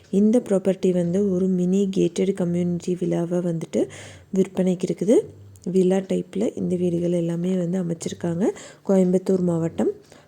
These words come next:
வடவள்ளி ஏரியால திருவள்ளூர் நகர்ல வந்துட்டு இந்த வீடு வந்து அமைஞ்சிருக்குது. இந்த வீடு கட்டி மொத்தம் பன்னிரெண்டு வருஷம் ஆகுதுன்னு சொல்லியிருக்காங்க. ஆனா வந்துட்டு புதுசா கட்டின வீடு போல தான் வந்து மெயின்டெயின் பண்ணியிருக்காங்க.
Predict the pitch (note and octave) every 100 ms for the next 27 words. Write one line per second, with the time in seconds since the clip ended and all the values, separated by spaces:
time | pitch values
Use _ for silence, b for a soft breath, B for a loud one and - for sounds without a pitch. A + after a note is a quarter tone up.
0 | _ F#3+ F#3 F#3 F3+ F3+ F3+ F3+ F3 F3
1 | F3 E3 G#3 G4+ A3 G3 F#3+ F#3+ F3 E3+
2 | E3+ E3 F3 F3 E3+ E3 D#3+ D#3+ G3+ A4
3 | B B B B - - - - _ _
4 | _ _ - - _ F#3+ F#3+ F#3+ F#3 F#3
5 | F3 E3+ E3 B3 - - F3+ F3 - -
6 | - B3 A#4 B B B - A#3 A#3+ A#3+
7 | A#3 G#3 B3 - F#3+ F#3 A3 A3+ F#3+ F3+
8 | G#3 A3+ G#3+ F#3 - G#3 G3 F3+ F3+ F3+
9 | F#3 F3 E3+ E3 E3+ E3+ A#3 B4 b b
10 | b b b b - - - - _ _
11 | _ G#3+ F#3+ G3+ F#3+ F3+ B3 F4+ - -
12 | - - F#3+ F#3 - G#3 G3 F#3 F3 E3+
13 | F#3 F3 F3 F3+ F3 E3+ E3+ F3 E3+ E3+
14 | G3 F3 E3 F3+ F3+ E3+ E3 - D#3+ D#3+